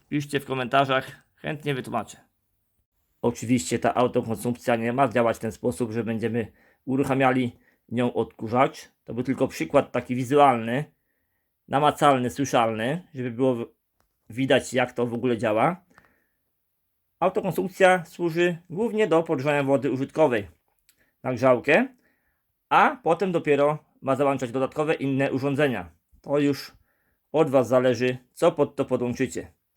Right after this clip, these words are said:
Ale w pierwszej kolejności musi działać to z modulacją na grzałkę. Dopiero powyżej ustalonej mocy grzałki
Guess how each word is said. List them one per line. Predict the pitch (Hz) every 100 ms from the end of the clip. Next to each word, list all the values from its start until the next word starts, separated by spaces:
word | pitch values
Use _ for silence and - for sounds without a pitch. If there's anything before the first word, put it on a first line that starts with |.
| -
Ale | 143 135
w |
pierwszej | 202 185 185
kolejności | 175 165 160 - 147
musi | 139 131
działać | 139 127 -
to | 123 120 _ _ _ _ _ _ _
z | 123
modulacją | 143 151 170 160 151 143 147 _ _ _ _ -
na | 151 165
grzałkę. | 110 123 120 107 113 117 _ - _ _ _ _ _ -
Dopiero | 156 160 190
powyżej | - 214 - 160 175 180 165 - _ _ _ _ _ -
ustalonej | 151 175 175 165 151
mocy | 151 - 156 143 _ _ -
grzałki | 117 147 139 127 139